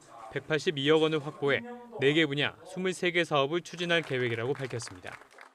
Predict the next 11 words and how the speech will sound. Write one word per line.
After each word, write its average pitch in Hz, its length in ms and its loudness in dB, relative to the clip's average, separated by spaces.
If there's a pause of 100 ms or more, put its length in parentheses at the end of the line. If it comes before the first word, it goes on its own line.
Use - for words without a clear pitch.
(600)
세부 180 300 4
사업 180 260 6
내용은 165 500 4
디엠지 160 400 0
세계화 175 460 4
사업과 127 480 0 (360)
디엠지 156 340 0
일원 151 340 2
안보관광 151 640 0
자원화 156 400 0
사업, 110 260 -8